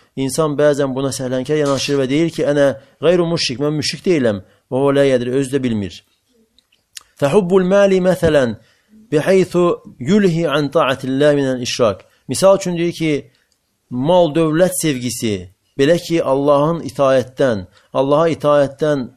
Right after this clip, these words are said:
ibadətdən yayındırırsa, bu Allaha şərik qoşmaqdır. Peyğəmbər sallallahu əleyhi və səlləm hədisdə buyurur ki, "Təisə abdud dinar, təisə abdud dirhəm,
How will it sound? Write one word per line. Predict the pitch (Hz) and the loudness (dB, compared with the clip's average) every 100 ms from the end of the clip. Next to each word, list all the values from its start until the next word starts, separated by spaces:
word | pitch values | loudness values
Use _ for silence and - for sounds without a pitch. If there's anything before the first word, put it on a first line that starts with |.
| _ 135 | _ -8
ibadətdən | 123 135 131 127 127 151 | 0 0 2 -2 -4 -2
yayındırırsa, | 147 131 131 131 135 143 139 135 135 117 _ _ _ - | 0 0 0 -4 -4 -4 -2 0 0 -4 _ _ _ -6
bu | 139 123 | -4 -2
Allaha | 120 120 123 | -2 -2 -4
şərik | - 117 110 | -4 -4 -4
qoşmaqdır. | 104 95 104 92 101 95 _ _ - | -6 -6 -8 -8 -12 -14 _ _ -6
Peyğəmbər | 123 120 120 135 | -2 -2 0 0
sallallahu | 127 120 123 131 | 0 -4 -4 -6
əleyhi | |
və | 127 | -6
səlləm | 120 | -6
hədisdə | 110 - 131 | -6 -8 -8
buyurur | 120 131 139 | -4 -4 -4
ki, | 135 151 160 _ _ _ _ - | -4 -4 -6 _ _ _ _ 0
"Təisə | 151 156 147 120 | 2 0 -2 -2
abdud | 135 120 127 110 | -2 -2 -6 -6
dinar, | 120 123 139 156 143 - _ _ | -4 -2 0 0 0 -6 _ _
təisə | 147 139 135 127 123 | 0 0 -2 -4 -4
abdud | 123 117 113 | -4 -6 -8
dirhəm, | 127 143 135 135 | -4 -2 0 -2